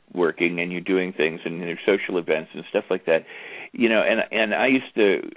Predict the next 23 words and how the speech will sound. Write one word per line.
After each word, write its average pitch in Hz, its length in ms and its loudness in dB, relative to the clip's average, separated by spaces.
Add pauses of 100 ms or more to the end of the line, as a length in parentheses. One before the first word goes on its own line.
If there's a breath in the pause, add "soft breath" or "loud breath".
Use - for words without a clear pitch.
uh, - 1300 -8
a - 20 -2
friend 139 220 2
of 123 40 -2
mine 107 140 2
was 95 160 0
hosting 95 380 0
dinners, 98 480 -2
and 87 100 -4
I 90 80 0
would 90 160 0
invite 92 420 0 (200)
filmmakers 92 500 0 (160)
in 92 280 0
to 92 60 -8
come 87 220 0
and 85 220 -8
talk, 95 360 4
and, 80 140 0 (500 loud breath)
and, 90 240 0
you 90 100 -2
know, 82 340 0
the 92 500 -4